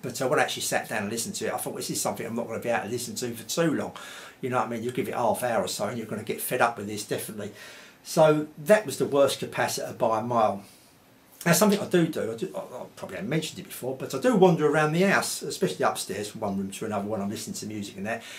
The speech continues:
and I've got it on a, a reasonable volume. And, uh, I've done it with all these and other stuff I do as well, and I've done it with all these as well, but, uh, you know, you kind of go out the room and it's, it's, the old rhythm's going and all that kind of thing.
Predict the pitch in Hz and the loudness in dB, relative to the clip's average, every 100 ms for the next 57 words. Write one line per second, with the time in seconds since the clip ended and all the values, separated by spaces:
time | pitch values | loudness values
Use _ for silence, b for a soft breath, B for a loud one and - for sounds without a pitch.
0 | B - 101 - 117 - 98 - 95 117 | B -12 -6 0 0 0 -6 -8 -8 -6
1 | 107 - 104 110 107 117 101 101 107 B | -6 -8 -10 -8 -2 -2 -2 -6 -12 B
2 | B B - 117 113 117 117 117 196 220 | B B -6 -4 -2 2 2 4 4 4
3 | 151 123 147 120 117 147 - 104 - - | 2 2 2 4 2 0 -2 -6 -8 -2
4 | 123 113 - - - 127 113 120 - 107 | -2 0 -4 -2 -4 -4 -6 -4 0 0
5 | 113 - 120 104 107 - 110 110 107 104 | -2 -8 -8 -6 -4 -4 -6 -8 -4 -4
6 | 98 98 117 104 117 - 131 123 B B | -4 -4 -2 -2 -4 -6 -2 -2 B B
7 | B B - _ - 165 147 170 226 180 | B B -20 _ 2 4 4 6 6 8
8 | 160 139 143 156 156 113 107 - - - | 6 4 4 4 4 0 -6 -10 -8 -8
9 | - - - - 127 127 120 123 147 143 | -8 -10 -10 -6 -2 -2 -4 -2 -2 -2
10 | 120 143 135 123 127 127 127 - 127 120 | -4 -2 -2 -2 -4 -4 -4 -4 -2 -2
11 | - 127 | -4 -6